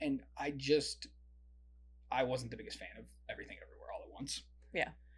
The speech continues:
Speaker 1: Next up, we get the Best Actor in a Leading Role, which this was the award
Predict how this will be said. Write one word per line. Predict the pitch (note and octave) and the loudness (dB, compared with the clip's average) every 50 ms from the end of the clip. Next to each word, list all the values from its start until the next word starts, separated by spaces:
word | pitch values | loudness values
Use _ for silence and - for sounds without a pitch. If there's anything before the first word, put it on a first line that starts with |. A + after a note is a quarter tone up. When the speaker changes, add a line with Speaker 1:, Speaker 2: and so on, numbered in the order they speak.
| - - - - - - - - - - - - - - | -20 -20 -20 -20 -20 -20 -20 -20 -20 -20 -20 -10 4 12
Speaker 1:
Next | G3+ A3 G#3+ - F#3+ | 12 12 12 12 12
up, | G3 G3+ G3+ E3 | 12 12 12 10
we | F3 F3+ | 4 4
get | D#3 D#3 E3 E3+ E3+ E3 - - - - C3 | 8 10 12 12 12 12 12 8 -4 -10 -4
the | C3 C#3+ D3 D3 C#3+ C#3+ C#3 C#3 B2+ - - - - - - - C#3+ C#3 C#3+ - - | 0 0 2 4 4 6 6 6 4 2 -2 -8 -14 -20 -16 -12 -10 -10 -2 4 6
Best | D#3+ F3+ G#3+ - - - - - | 8 8 8 6 2 -4 -4 -2
Actor | - F3 F3+ F#3 - - A3 A3 A3 A3 G#3+ G#3+ | 0 0 0 0 2 4 6 6 6 6 2 4
in | E3+ D3+ | 6 8
a | C#3+ C#3 C#3 C3 | 8 10 8 8
Leading | B2 C3 C#3 D3 G#3+ B3 C4+ B3+ A3 F3+ D3 A#2+ | 6 6 4 6 8 8 8 8 8 6 6 6
Role, | A#2+ A#2+ G#2+ G#2 D3 G#3 G#3 - - - - - | 6 6 6 8 8 6 6 4 -4 -16 -6 2
which | - C#3+ C3+ C3 - - - - - - - | 6 6 6 6 4 0 -2 -6 -16 -14 -8
this | A2+ A#2 C#3+ G#3+ D4 D4+ - - | 2 8 10 10 10 10 8 6
was | B3+ A#3 F3+ | 2 2 4
the | F#3 A3 A3 | 4 6 8
award | G#3+ E3+ C#3+ C#3+ D3 D#3 E3 F3 G3 A3 - | 8 8 8 8 8 10 10 10 8 6 2